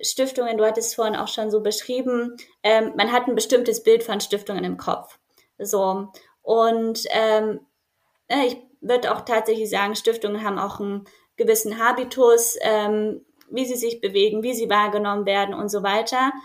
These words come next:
Und Gleiches gilt natürlich auch für, äh, N G Os, die in ganz spezifischen, ähm, Bereichen tätig sind. Und diese zwei Welten begegnen sich eben nur dann im Fundraising. Und wenn man jetzt als N G O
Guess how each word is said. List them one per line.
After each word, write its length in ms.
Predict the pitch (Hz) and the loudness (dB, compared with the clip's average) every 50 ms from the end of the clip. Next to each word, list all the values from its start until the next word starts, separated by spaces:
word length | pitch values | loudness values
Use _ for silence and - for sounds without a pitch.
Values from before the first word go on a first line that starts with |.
| - - _ _ | -20 -20 _ _
Und 200 | _ - 220 214 | _ -6 -6 -2
Gleiches 420 | 214 214 220 233 - 262 247 - - | 0 2 2 2 2 0 -2 -2 0
gilt 180 | 247 240 240 | 0 0 0
natürlich 540 | 240 233 226 233 - 247 226 233 233 - - | 0 -2 -2 0 2 2 2 2 0 0 0
auch 320 | - 220 226 233 240 - - | 0 2 2 2 2 -2 -6
für, 560 | - - - 233 233 226 226 220 220 226 - - - _ _ _ _ _ | -12 -8 0 2 2 2 2 0 -4 -6 -8 -12 -18 _ _ _ _ _
äh, 320 | - 226 226 226 226 220 - - | 0 2 2 4 2 2 0 0
N 180 | - 214 233 226 | 0 0 2 0
G 160 | 214 226 - | 0 0 0
Os, 420 | - - 226 233 247 262 - - - | 2 4 4 4 4 4 0 -4 -10
die 240 | - 226 226 226 | -10 -6 -2 -2
in 200 | 226 - 214 214 | 0 0 0 -2
ganz 220 | 202 214 214 214 - | -2 -2 -2 -2 -4
spezifischen, 880 | - 233 233 - - 233 226 226 220 - - 226 226 220 220 220 196 - - | -4 -6 -6 -4 -6 -4 -2 -2 -2 -2 -4 -4 -4 -4 -4 -6 -8 -6 -4
ähm, 340 | - 202 208 208 214 202 | -4 -2 -2 -2 -2 -2
Bereichen 460 | 196 214 208 202 202 214 214 - 214 202 | -2 0 0 2 0 0 0 -2 -6 -4
tätig 440 | - - 202 185 - 185 208 - | -2 0 0 0 0 -4 -6 -4
sind. 300 | - 190 190 202 220 226 - - - - _ _ | -2 -2 -2 -2 -4 -8 -12 -18 -20 -20 _ _
Und 180 | - 220 214 233 | -6 -4 -2 -2
diese 240 | 240 226 240 233 | -2 -2 -2 -4
zwei 340 | 233 - - 220 208 208 196 | -4 -4 -2 0 0 0 2
Welten 540 | 202 202 214 214 226 226 - 247 233 226 226 | 2 4 4 4 2 0 -2 -4 -4 -2 -2
begegnen 460 | 226 214 226 233 233 233 247 233 226 | -4 0 0 0 0 0 -2 -4 -4
sich 220 | 233 240 226 - - | -4 -6 -6 0 0
eben 280 | 214 214 214 220 220 | 0 2 2 0 -2
nur 400 | 233 240 240 247 247 240 240 233 - - _ _ _ _ | 0 0 0 2 2 0 0 -2 -6 -10 _ _ _ _
dann 260 | - 214 214 214 214 | -2 -2 0 0 -2
im 160 | - - 208 208 | -4 -6 -8 -4
Fundraising. 680 | - 220 208 208 202 - 185 190 190 185 185 190 175 | -2 0 0 0 0 -2 -2 -2 -2 -2 -4 -6 -6
Und 140 | 202 202 - | -6 -4 -2
wenn 160 | 214 208 214 | -2 -2 0
man 180 | 214 214 208 214 | -2 -2 0 0
jetzt 360 | 214 220 214 214 - - - _ - _ _ _ _ _ - - | 2 0 0 -2 -8 -14 -16 _ -20 _ _ _ _ _ -12 -4
als 360 | - 214 214 220 208 208 - | 0 2 2 4 2 0 -2
N 220 | - - 220 226 220 | -4 -2 -2 -2 0
G 160 | 226 233 - | 0 0 4
O 260 | - 226 233 233 240 | 6 6 6 6 6